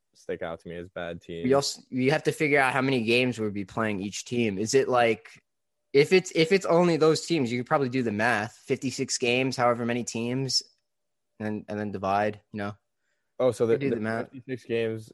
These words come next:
Speaker 1: and there's eight teams in the division, and we're one of them.
Speaker 2: Right.
Speaker 1: So that would be seven teams. That would be eight
Speaker 2: Seven
Speaker 1: games
Speaker 2: teams.
Speaker 1: each,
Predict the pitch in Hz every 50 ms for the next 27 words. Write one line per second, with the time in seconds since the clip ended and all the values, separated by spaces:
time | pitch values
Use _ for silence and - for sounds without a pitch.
0 | _ - 107 107 107 104 101 - - 107 107 - - - 104 101 101 98 98 95
1 | 90 92 95 98 104 110 107 107 110 110 - - 95 95 95 92 87 90 90 92
2 | 92 98 101 104 104 107 104 - _ _ _ _ _ _ _ _ - 113 101 87
3 | - _ 104 107 104 104 101 101 98 - - 101 98 95 90 - 92 92 92 92
4 | 92 92 92 - - _ _ - 92 95 95 98 92 101 95 92 92 87 - -
5 | _ - 95 101 117 113 110 113 110 104 98 92 95 78 87 90 - - - _